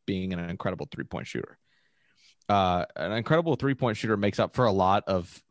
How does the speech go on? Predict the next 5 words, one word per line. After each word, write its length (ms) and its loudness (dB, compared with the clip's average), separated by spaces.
of 200 -2
faults 540 0
in 140 -2
players. 460 0
Um, 360 0